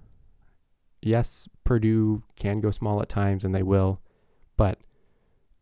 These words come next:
the way that Edey is able to control a game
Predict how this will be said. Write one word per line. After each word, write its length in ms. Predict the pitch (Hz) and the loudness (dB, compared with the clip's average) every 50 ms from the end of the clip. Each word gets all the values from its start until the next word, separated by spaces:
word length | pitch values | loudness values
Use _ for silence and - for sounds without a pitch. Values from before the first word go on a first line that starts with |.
| _ _ _ _ _ _ _ _ | _ _ _ _ _ _ _ _
the 160 | - 110 110 | -2 0 2
way 200 | 98 107 107 120 | 4 4 4 4
that 220 | 123 127 110 98 - - | 2 0 -2 -2 -4 -4
Edey 240 | 107 110 110 110 | -2 0 2 2
is 100 | 104 98 | 2 2
able 180 | 101 101 98 101 | 0 0 0 -4
to 60 | - | -4
control 400 | - 95 87 - - 107 107 110 | -6 -8 -8 -4 -2 0 0 0
a 40 | 107 | 0
game 440 | 95 104 104 107 107 107 107 107 | 0 0 0 2 2 2 0 -2